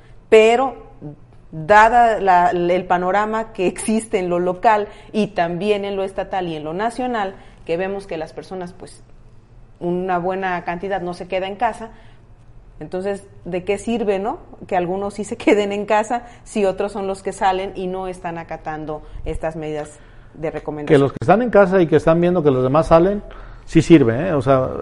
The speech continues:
Speaker 2: es una reducción
Speaker 1: Sí.
Speaker 2: importante. Pero si hay unos cuantos más que se sumen, sería genial. O sea, es ahí, ahí donde pode-, es la, la única fórmula. La
Speaker 1: Más
Speaker 2: única
Speaker 1: personas
Speaker 2: fórmula.
Speaker 1: en casa. Así es que,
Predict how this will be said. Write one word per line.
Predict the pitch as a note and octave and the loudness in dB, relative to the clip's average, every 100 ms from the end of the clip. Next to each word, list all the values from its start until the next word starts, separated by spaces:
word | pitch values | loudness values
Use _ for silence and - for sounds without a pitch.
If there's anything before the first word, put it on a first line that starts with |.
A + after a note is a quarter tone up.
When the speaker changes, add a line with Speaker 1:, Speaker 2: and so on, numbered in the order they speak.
| - | -8
Speaker 2:
es | C3+ - | -8 -10
una | D3 C#3+ D3+ | -8 0 2
reducción | C#3+ C3 A#2+ - D3 A#2 G#2+ - - | 4 2 2 4 4 2 -8 -18 -12
Speaker 1:
Sí. | F#3+ D#3 | -6 -2
Speaker 2:
importante. | C3+ B2+ A#2+ A2+ C3 C3 A#2 - F#2 - - - - - | -2 2 0 2 0 0 -4 -10 -14 -16 -20 -20 -18 -8
Pero | A#2+ | -4
si | - | 4
hay | C#3 E3 | 6 6
unos | F3 F3 - | 4 0 -2
cuantos | D#3+ E3 D#3 | -2 0 -2
más | D3 D3 | -2 -2
que | D#3 | -4
se | A#2+ | -4
sumen, | A#2 C#3+ D3+ D3+ | -4 -4 -4 -2
sería | C#3 B2 C3 | -2 0 -2
genial. | C#3 B2 G#2+ G2 F#2+ - - - - | -2 -6 -6 -10 -12 -18 -18 -20 -16
O | |
sea, | - C3 | -8 -6
es | B2+ | -2
ahí, | D3+ D3 D#3 D#3 D3+ C#3+ - - - - - | 2 4 4 4 0 -6 -18 -18 -20 -14 -6
ahí | C3 C#3+ | -2 0
donde | D3 C3+ B2 | 0 0 -2
pode-, | - B2+ C#3 - | -2 -4 -4 -6
es | D3 - - D3 | -8 -8 -10 -4
la, | C3 C#3+ C#3+ | 0 0 -2
la | B2 | -2
única | E3 A3+ C#3 | -2 -2 -4
fórmula. | - B2 A2 G2+ - - - - - - - - - | -4 -8 -10 -14 -16 -18 -20 -20 -20 -20 -20 -18 -16
La | - | -8
Speaker 1:
Más | C3+ F#3+ - | -4 -4 -4
Speaker 2:
única | |
Speaker 1:
personas | F3+ F3 E3 | -8 -8 -10
Speaker 2:
fórmula. | D#3+ | -12
Speaker 1:
en | |
casa. | E3+ F#3 G#3+ | -12 -10 -10
Así | |
es | A3 | -6
que, | B3+ | -6